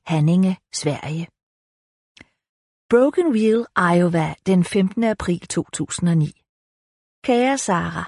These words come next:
jeg håber, du får fornøjelse af Louisa May Alcotts Polly får sin belønning. Det er en charmerende historie, men måske en smule mere moraliserende end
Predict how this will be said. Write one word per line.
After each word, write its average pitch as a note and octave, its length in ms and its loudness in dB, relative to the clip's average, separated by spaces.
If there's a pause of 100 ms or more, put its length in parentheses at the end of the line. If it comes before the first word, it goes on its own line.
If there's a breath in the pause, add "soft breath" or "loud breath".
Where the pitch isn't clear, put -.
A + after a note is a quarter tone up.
(960)
jeg G#3+ 100 4
håber, B3+ 260 4
du D4 80 0
får A#3+ 120 -6
fornøjelse G#3 600 -2
af G3 160 0
Louisa F#3 420 0
May F3 440 4
Alcotts F3+ 600 -4 (280 loud breath)
Polly F3 380 2
får - 260 -2
sin F3+ 220 -4
belønning. D#3+ 540 -2 (540)
Det E3 80 4
er E3 60 6
en D#3 140 2
charmerende D3+ 480 2
historie, D#3+ 560 -4 (380)
men G3 120 4
måske F#3 260 2
en C4+ 140 -4
smule A3+ 440 -2
mere G3+ 300 2
moraliserende F3+ 920 0
end D#3 180 2